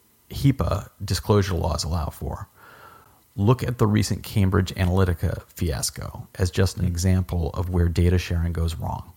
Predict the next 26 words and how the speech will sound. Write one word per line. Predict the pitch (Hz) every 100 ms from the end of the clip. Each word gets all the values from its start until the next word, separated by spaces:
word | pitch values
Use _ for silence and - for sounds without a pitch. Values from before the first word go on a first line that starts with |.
| _ _ -
Who | - 117
will | 120
be | 117
forecasting | - 98 - 98 87 - 90
our | 95
next | 95 - -
medical | 90 90 - 90 -
incident | 107 104 90 87 82 -
as | 92 98
well | 90 87
as | 82
the | -
overall | 87 85 85 80
demise? | 80 73 69 - - - _ - - - - _ _ _ -
Which | 107 113
insurance | 110 110 - 104 98
company | - 92 82 85
will | 90 90
use | 90 87 98 110 113
your | 98 90
watch | 90 101 - -
data | 78 -
to | -
determine | - - 98 90
how | 90 - 101 95 -
your, | 87 85